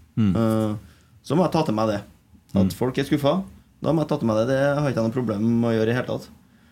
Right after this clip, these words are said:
Speaker 2: Ehm, men sånn type kritikk, det kan komme til et punkt der det blir så ille at du tror at han mener.
Speaker 1: Mm.
Speaker 2: Du tror at han vil ta livet ditt, eller,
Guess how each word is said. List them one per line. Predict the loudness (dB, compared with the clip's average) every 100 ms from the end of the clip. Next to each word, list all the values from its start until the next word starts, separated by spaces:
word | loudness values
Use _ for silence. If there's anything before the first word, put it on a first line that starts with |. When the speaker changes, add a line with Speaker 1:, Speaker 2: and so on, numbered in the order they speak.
| _ _ -2
Speaker 2:
Ehm, | 0 2 2 2 2 2 0 -2 -8 -6
men | 0 2 2 0
sånn | -2 0 0 0
type | -2 -2
kritikk, | -2 -2 -4 -4
det | -2 0 0 0 -2 -2 -6 -6 -4 -4 -8 _ 0
kan | 0
komme | 2 0 2
til | -2
et |
punkt | 0 0 2
der | 2
det | 2
blir | 0 0
så | 0 0
ille | 0 0
at | 0 -4 -10 -20 -20 _
du | -2 -2
tror | 2 2 2 2 0 0 -6 -16 _ _ _ _
at | -2 0
han | 2 2
mener. | 2 0 -4 -8 _ 0
Speaker 1:
Mm. | 0 -2 -8 _
Speaker 2:
Du | -10
tror | -4 -2 0 2 2 0
at | -4 -2
han | 2 2 2
vil | 2 0 -2 -2 -4 -12 -2
ta | 2 4
livet | 2 0 0 -2
ditt, | 0
eller, | 0 0